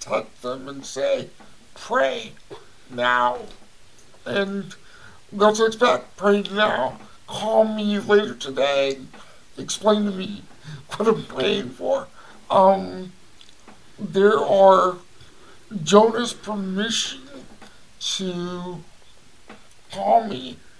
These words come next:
on my anger. Occasionally, hate to admit this, but it's real. You know, just out of anger, just sweep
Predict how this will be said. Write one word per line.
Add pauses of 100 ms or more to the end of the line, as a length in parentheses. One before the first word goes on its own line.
(260)
on
my
anger. (480)
Occasionally, (300)
hate
to
admit
this,
but
it's
real. (720)
You
know, (140)
just
out
of
anger,
just (260)
sweep